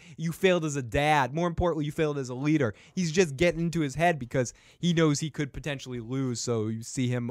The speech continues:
overextending himself. And the episode kinda ends just on that note, with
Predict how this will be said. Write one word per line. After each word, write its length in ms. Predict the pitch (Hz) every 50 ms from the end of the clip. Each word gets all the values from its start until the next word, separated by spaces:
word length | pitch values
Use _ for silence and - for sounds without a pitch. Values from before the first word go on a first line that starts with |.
| - -
overextending 640 | 135 127 120 117 120 117 - - - 120 113 113 113
himself. 320 | 110 104 - 104 107 - - - - - 127
And 100 | 143 170
the 80 | 190 202
episode 440 | 196 196 202 190 - 185 170 160
kinda 320 | - 185 165 160 160 156 - - 160
ends 540 | 151 147 147 151 147 143 139 131 120 - - _ _ _
just 300 | - 135 151 131 - -
on 260 | - 147 131 127 123
that 300 | 127 123 123 120 - -
note, 420 | 127 120 123 123 117 110 110 117 - -
with 200 | 131 117 117